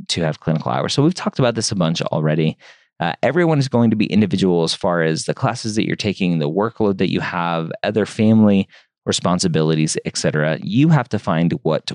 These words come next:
works for you, period. And if that means you work less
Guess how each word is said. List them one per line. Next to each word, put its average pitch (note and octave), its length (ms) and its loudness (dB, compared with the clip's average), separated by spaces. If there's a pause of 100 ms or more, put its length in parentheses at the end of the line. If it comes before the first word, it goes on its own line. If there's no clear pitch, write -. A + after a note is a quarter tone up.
works - 400 -2
for C#2+ 480 -2 (220)
you, C#2+ 380 -4 (120)
period. F2 400 -4 (380)
And A2 80 -4
if A#2 80 -4
that A#2+ 180 0
means C3+ 260 2
you G#2 100 2
work G#2+ 260 0
less E3 420 0